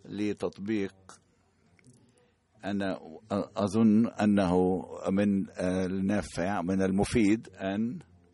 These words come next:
نظن أن بالنسبة للتوقيت،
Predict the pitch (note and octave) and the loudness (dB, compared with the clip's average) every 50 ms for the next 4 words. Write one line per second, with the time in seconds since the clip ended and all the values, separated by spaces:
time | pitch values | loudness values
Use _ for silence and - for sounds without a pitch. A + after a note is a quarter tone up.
0 | _ _ - - - _ _ - - _ - - - F2+ G2 G2 E2+ F#2 G#2 G2+ | _ _ -20 -20 -20 _ _ -20 -20 _ -14 -12 -8 -8 -6 -6 -6 -6 -4 -4
1 | F#2+ G2 G#2 G2+ - - _ G2+ G2 G2 G2 G2 G2 F#2 G2 G2+ G2+ - - - | -4 -4 -6 -6 -10 -14 _ -10 -8 -6 -4 -4 -4 -4 -6 -8 -10 -14 -20 -20
2 | - - - - - - _ - _ _ _ _ _ _ _ _ _ _ - - | -20 -20 -20 -20 -20 -20 _ -20 _ _ _ _ _ _ _ _ _ _ -20 -20
3 | - - G2+ G#2+ G#2 G#2+ A2+ - - F#2+ G#2+ G#2 G2+ G2+ G2+ G2+ G2 - - - | -12 -6 -2 0 0 0 0 -2 -2 0 0 2 4 4 4 4 4 4 4 4
4 | F#2+ E2+ - - - C3 A#2+ G#2 G2 G#2+ - - | 4 4 0 -4 -6 -4 -4 -4 -4 -6 -10 -16